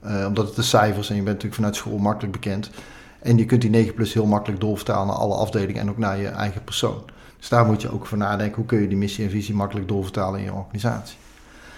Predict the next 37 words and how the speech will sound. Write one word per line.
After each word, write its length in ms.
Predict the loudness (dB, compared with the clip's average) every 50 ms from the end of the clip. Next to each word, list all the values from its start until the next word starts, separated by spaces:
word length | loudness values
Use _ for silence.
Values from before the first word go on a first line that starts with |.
| -20 -20 -20 -18 _
Eh, 240 | -6 -4 -2 -2 -2 0
en 80 | 0
in 60 | 0
het 120 | 0 0 0
verleden 300 | 6 8 8 8 8 6
was 120 | 2 0
het 100 | 0 0
meer, 240 | 2 2 2 2 2
we 100 | 2 2
wilden 300 | 2 2 2 2 0 -2
een 60 | -2 -2
entertainmentorganisatie 1200 | -4 -4 0 2 4 4 4 4 2 2 0 -2 0 0 0 -2 0 -2 -4 -4 -4 -6 -6 -8
worden 180 | -6 -6 -6 -6
voor 100 | -6 -6
de 100 | -8 -4
toekomst. 460 | -4 -6 -4 -2 -2 -2 -2 -2 -6
Eh, 380 | -10 -8 -6 -6 -4 -4 -6 -6 -8 -10 -14 -20 -20 -20 -20 -20 -12 0
maar 160 | 2 2 6
mensen 280 | 8 6 6 6 2 0
konden 180 | 0 2 2
het 60 | 2 2
niet 80 | 2
onthouden 320 | 0 0 0 2 2 2 0
en 60 | -2
het 80 | -2 0
bleef 260 | 2 0 0 0 0
niet 100 | 0 2
bij 220 | 4 4 4 2
zich. 200 | 0 -4 -6 -8 -8 -8 -16 -20 -18 -8 0
En 60 | 4
dan 100 | 6 6
lopen 260 | 8 6 6 2 0
mensen 240 | 0 0 -2 -4 -4
misschien 200 | -4 -4 -2 -2
wel 80 | -2
doelloos 320 | -2 0 0 0 -2 -2 -2
rond. 300 | -2 -4 -4 -4 -8